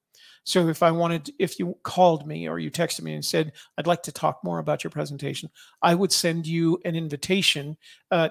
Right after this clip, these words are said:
to this product. Now, we wouldn't stream, we wouldn't record it, but we could use this product in order to have a conversation with you.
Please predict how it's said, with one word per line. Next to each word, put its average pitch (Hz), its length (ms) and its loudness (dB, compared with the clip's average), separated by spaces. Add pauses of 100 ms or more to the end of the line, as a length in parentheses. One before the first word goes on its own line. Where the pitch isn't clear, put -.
to 180 200 0
this 156 180 0
product. - 500 -4 (280)
Now, 180 240 4
we 233 160 -4
wouldn't 165 280 -2
stream, 175 440 0
we 165 140 -4
wouldn't 160 200 -4
record 180 440 2
it, 151 240 -4 (320)
but 170 320 4
we 185 100 0
could 165 140 -4
use 160 260 -4
this 165 220 -2
product 147 440 -2
in 151 120 -8
order 147 260 -6
to 143 400 -2
have 143 160 -4
a 139 60 -6
conversation 143 640 -6
with - 160 -16
you. - 120 -10